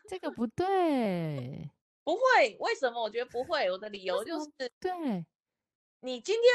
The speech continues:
Speaker 2: 每天都跟我做，你也会觉得无聊吧？我们什么动作没有试过，我们什么姿势不知道，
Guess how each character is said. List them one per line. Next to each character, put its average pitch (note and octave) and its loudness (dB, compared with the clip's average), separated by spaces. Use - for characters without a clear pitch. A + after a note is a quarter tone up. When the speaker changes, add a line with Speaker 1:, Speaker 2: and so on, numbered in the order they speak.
Speaker 2:
每 B3 2
天 F#4+ -4
都 G#4 4
跟 E4+ 4
我 B3+ 2
做， G#3 2
你 D#4 -10
也 G4+ 2
会 G4+ 2
觉 E4 -4
得 D4 2
无 B3 -2
聊 G3+ 4
吧？ F#3 0
我 A#3 -4
们 C#4 -4
什 A#3 -8
么 A3 -4
动 F4+ 0
作 F4+ 2
没 B3 0
有 A3 0
试 C4+ -8
过， A#3+ 2
我 F#3+ -2
们 G3 -10
什 G#3 -8
么 F#3+ -16
姿 A#3+ -10
势 B3+ -4
不 G#3+ -4
知 G3 -16
道， F3+ 4